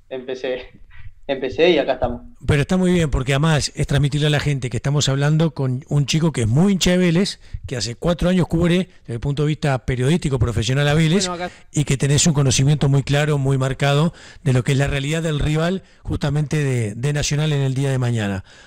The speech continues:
Speaker 2: Así que nada, Lautaro, gracias por este rato, ha sido muy gentil, ha sido muy amable. Seguramente Santi Bassi, que ya está haciendo la aduana en Argentina, te va a contactar en cualquier momento.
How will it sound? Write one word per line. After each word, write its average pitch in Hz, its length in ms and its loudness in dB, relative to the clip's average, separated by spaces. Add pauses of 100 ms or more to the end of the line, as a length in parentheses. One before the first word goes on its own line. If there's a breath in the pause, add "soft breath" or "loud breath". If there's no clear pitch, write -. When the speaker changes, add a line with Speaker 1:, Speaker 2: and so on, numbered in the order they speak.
Speaker 2:
Así 139 240 -2
que 165 80 -2
nada, 156 160 0
Lautaro, 143 400 -2
gracias 147 320 -2
por 147 100 -2
este 143 160 -4
rato, 156 240 -2
ha 143 40 -2
sido 160 180 -2
muy 131 120 -2
gentil, 165 380 -2 (320 loud breath)
ha 139 140 -2
sido 160 200 0
muy 165 140 0
amable. 185 320 0
Seguramente 160 540 -2
Santi 165 280 -2
Bassi, 190 320 -2 (300 loud breath)
que 151 80 -2
ya 160 120 0
está 190 120 -4
haciendo 185 260 0
la 175 100 0
aduana 190 280 0
en 160 60 -2
Argentina, 165 500 0
te 160 100 -2
va 165 80 0
a 156 40 -4
contactar 160 440 -2
en 156 60 0
cualquier 139 240 -2
momento. 101 480 -2